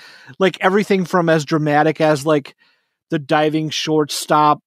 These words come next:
you know, to throw it up in the end zone and make a guy go up and get it. You know, anytime you can have a guy like that in contested situations, Mahomes is gonna give him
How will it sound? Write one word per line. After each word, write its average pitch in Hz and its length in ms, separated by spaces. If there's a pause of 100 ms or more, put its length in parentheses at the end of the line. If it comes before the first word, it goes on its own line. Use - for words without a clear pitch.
you 165 120
know, 147 120
to 143 40
throw 151 360
it 151 100
up 151 240
in 151 80
the 147 140
end 147 140
zone 147 200
and 139 100
make 143 200
a 139 40
guy 143 220
go 139 160
up 135 160
and 139 100
get 143 240
it. 139 220 (540)
You 170 80
know, 170 100
anytime 196 500
you 180 80
can 175 140
have 160 180
a 151 60
guy 151 280
like 147 260
that 139 320
in 143 140
contested 147 500
situations, 139 880 (520)
Mahomes 160 500
is 180 200
gonna 156 240
give 151 200
him 135 340